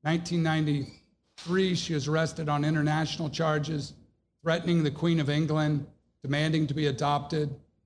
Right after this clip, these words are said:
or she was gonna hurt the Queen. And the night before she did this at County Stadium, she tried to assault Oprah in Chicago, but she got away. But the,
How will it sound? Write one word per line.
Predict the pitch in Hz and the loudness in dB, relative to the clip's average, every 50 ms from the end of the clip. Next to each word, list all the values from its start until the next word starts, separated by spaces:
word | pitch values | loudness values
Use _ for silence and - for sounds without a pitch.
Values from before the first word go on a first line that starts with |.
| _ _ | _ _
or | - 131 | -6 -6
she | - - 156 | -4 -2 -2
was | 143 135 | -2 -2
gonna | 147 143 135 127 | -2 -4 -2 0
hurt | 131 156 156 - - | 0 0 0 -2 -6
the | 156 | -10
Queen. | 131 - 156 151 147 147 147 147 143 139 - - - _ _ _ _ _ _ _ _ _ _ | -10 -6 -2 0 2 2 2 2 0 -2 -4 -10 -16 _ _ _ _ _ _ _ _ _ _
And | - 143 | -14 -8
the | 139 135 | -4 -2
night | 143 156 160 165 165 | 0 2 0 0 0
before | 160 151 147 151 165 151 | -2 -2 0 0 0 0
she | - - 180 156 147 | 0 0 -2 -2 -2
did | 143 151 151 135 | -2 -2 0 0
this | 156 156 147 139 - - - - | 0 0 0 -2 -4 -8 -8 -10
at | 143 139 | -10 -6
County | - 165 165 151 147 127 | -2 -2 0 0 0 -2
Stadium, | - - 170 160 160 160 156 156 147 143 139 135 127 - - _ _ _ _ _ _ _ | -4 -2 0 0 2 2 2 0 0 0 -2 -4 -6 -8 -12 _ _ _ _ _ _ _
she | - 156 | -10 -8
tried | 135 - 165 165 156 151 | -4 0 0 2 2 2
to | 156 147 | 2 0
assault | 139 - - 160 156 151 156 156 | 0 0 0 0 0 0 0 0
Oprah | 170 165 165 160 165 160 156 143 139 | 2 2 2 2 0 0 0 0 0
in | 139 139 | 0 -2
Chicago, | 131 - 151 - - 147 147 151 151 147 147 143 135 127 120 113 - - - _ _ _ _ _ _ _ _ _ - | -4 -6 -8 -4 0 2 2 2 2 2 2 0 0 0 -2 -4 -8 -14 -20 _ _ _ _ _ _ _ _ _ -6
but | 143 147 143 | -6 -4 -4
she | 151 - 147 | -2 -2 0
got | 131 156 151 151 | 2 2 2 2
away. | 147 143 143 151 156 156 151 151 | 2 2 2 2 2 2 2 2
But | 143 143 147 139 - | 2 0 -2 -8 -8
the, | - | -14